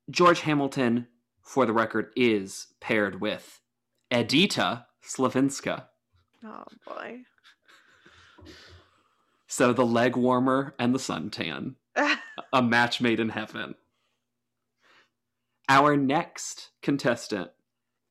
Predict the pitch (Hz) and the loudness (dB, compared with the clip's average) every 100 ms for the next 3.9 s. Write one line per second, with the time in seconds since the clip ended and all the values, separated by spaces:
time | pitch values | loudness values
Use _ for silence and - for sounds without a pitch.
0 | _ _ _ _ _ _ 120 139 139 131 | _ _ _ _ _ _ 0 0 0 -4
1 | - - 147 113 110 95 120 _ _ _ | -2 0 0 0 -8 -12 -16 _ _ _
2 | - - 160 143 127 85 - - 131 131 | -6 -2 2 2 2 0 -4 -4 0 2
3 | 127 127 113 104 139 107 80 - | 0 0 -2 2 2 2 -2 -12